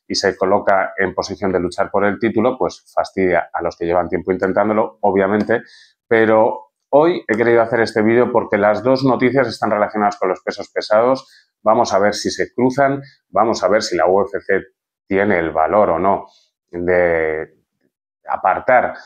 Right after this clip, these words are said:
a John Jones, cosa que no creo, y como hemos visto este pasado fin de semana, ratificó la pelea entre Miocic y, y Jones,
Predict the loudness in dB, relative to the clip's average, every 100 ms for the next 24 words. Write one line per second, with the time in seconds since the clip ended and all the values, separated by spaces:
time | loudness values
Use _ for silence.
0 | -20 _ -4 -2 -2 0 0 0 0 -6
1 | -8 -4 -2 -2 -2 -2 -2 -2 -2 0
2 | 0 -2 -4 -4 -4 -4 0 2 2 0
3 | -2 -2 -2 0 -2 0 0 0 -2 -2
4 | 0 0 -2 -6 _ _ -6 -2 2 2
5 | 2 0 -2 -4 2 2 2 0 2 2
6 | 2 0 0 2 0 0 -2 -4 -18 _
7 | _ -4 0 2 2 0 0 -2 -4 -8
8 | -16 -12 -8 0 0 0 -2 -6 -16